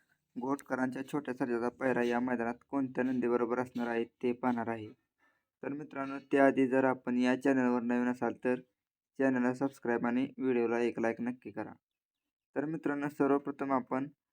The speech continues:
घोटकरांच्या छोट्या सर्जाचा पायरा या मैदानात कोणत्या नंदीबरोबर असू शकतो ते पाहूया. तर मित्रांनो, मला मिळालेल्या माहितीनुसार उद्या आपल्या घोटकरांचा छोटा सर्जा टॉपच्या पायऱ्यात पाहणार आहे, तो म्हणजे मित्रांनो,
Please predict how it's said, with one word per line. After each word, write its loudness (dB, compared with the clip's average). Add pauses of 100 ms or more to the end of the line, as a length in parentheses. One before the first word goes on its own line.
(220)
घोटकरांच्या -6
छोट्या -2
सर्जाचा -2
पायरा 0
या 4
मैदानात -4
कोणत्या 0
नंदीबरोबर 2
असू -8
शकतो -18
ते -10
पाहूया. -4 (600)
तर -2
मित्रांनो, -2
मला 4
मिळालेल्या 2
माहितीनुसार -2
उद्या 2
आपल्या 0
घोटकरांचा -6
छोटा -10
सर्जा -8 (140)
टॉपच्या -4
पायऱ्यात 0
पाहणार -2
आहे, -8 (640)
तो -6
म्हणजे -4
मित्रांनो, -2